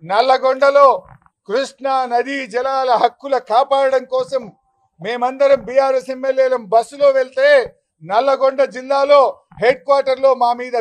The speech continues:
దాడి చేస్తారు, ఇవాళ కౌశిక్ రెడ్డి గారి మీద దాడి చేస్తారు। ఏ కేసులోనైనా చర్య తీసుకున్నారా? సిద్దిపేట నా క్యాంపు కార్యాలయం మీద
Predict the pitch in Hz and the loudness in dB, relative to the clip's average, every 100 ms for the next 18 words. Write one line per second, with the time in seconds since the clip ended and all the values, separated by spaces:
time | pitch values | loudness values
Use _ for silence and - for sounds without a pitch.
0 | 170 185 220 214 247 240 254 254 247 - | -2 -2 -2 -6 -8 -8 -8 -8 -10 -16
1 | _ _ _ _ 262 285 285 277 - 226 | _ _ _ _ -2 2 2 0 -2 -4
2 | 247 254 202 233 220 220 214 214 202 208 | -4 -12 -10 -10 -4 -4 -4 -8 -6 -6
3 | 190 202 - 196 - _ _ _ 165 202 | -8 -14 -14 -18 -18 _ _ _ -4 0
4 | 233 233 240 240 240 233 240 233 226 220 | 0 -2 -6 -6 -8 -10 -10 -10 -6 -6
5 | 233 233 220 247 240 240 247 _ 202 _ | -6 -10 -18 -12 -8 -6 -6 _ _ _
6 | - _ _ _ _ 196 214 247 254 254 | -20 _ _ _ _ -10 -8 -2 -2 0
7 | 247 240 - 247 254 240 254 254 247 247 | -2 -4 0 0 0 -4 -2 -2 -2 -2
8 | 247 | -2